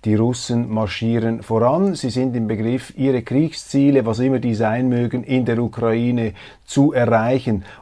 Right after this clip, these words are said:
Und die Folgen, die Nebenwirkungen dieser Sanktionspolitik sind verheerend. Wir unterschätzen erstens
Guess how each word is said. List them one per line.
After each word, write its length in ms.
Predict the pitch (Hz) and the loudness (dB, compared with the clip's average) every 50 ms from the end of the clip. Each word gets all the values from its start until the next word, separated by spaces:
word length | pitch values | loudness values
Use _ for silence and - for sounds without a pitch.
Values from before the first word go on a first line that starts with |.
| - - | -2 2
Und 360 | - 147 147 139 - - - | 4 6 6 4 2 -2 -2
die 120 | 127 117 | -2 0
Folgen, 580 | - - 131 131 156 175 180 170 - 143 123 107 | 2 4 4 4 4 4 2 2 2 2 2 2
die 120 | 120 123 | 2 4
Nebenwirkungen 920 | 120 123 131 147 165 160 156 151 139 147 147 151 147 - 147 135 127 120 110 | 4 4 4 4 4 2 2 0 2 2 2 0 0 0 0 0 0 0 -2
dieser 220 | 135 123 104 120 | -4 -4 -4 -4
Sanktionspolitik 1200 | 104 - 117 113 110 - - 113 113 127 135 - - 131 120 120 120 113 117 117 117 117 113 - - - - - - | -4 -4 -4 -4 -4 -2 -2 -2 0 -2 -4 -6 -4 -4 -2 -2 -2 -2 -2 -2 -2 -2 -4 -6 -12 -20 -20 -20 -20
sind 340 | - - - 127 127 127 120 | -8 -2 0 2 2 2 0
verheerend. 640 | - - 110 92 98 113 120 131 135 127 117 104 98 | -2 -4 -2 0 2 2 4 4 4 2 2 0 0
Wir 160 | 113 113 117 | 0 0 0
unterschätzen 760 | 123 123 123 - 101 - 127 127 143 143 - - - 127 - - | 0 -2 -4 -6 -4 -2 0 0 0 0 -4 -6 -8 -8 -6 -2
erstens 600 | 135 143 180 190 - - - 117 92 - - | 2 2 2 2 0 -2 -8 -8 -8 -10 -14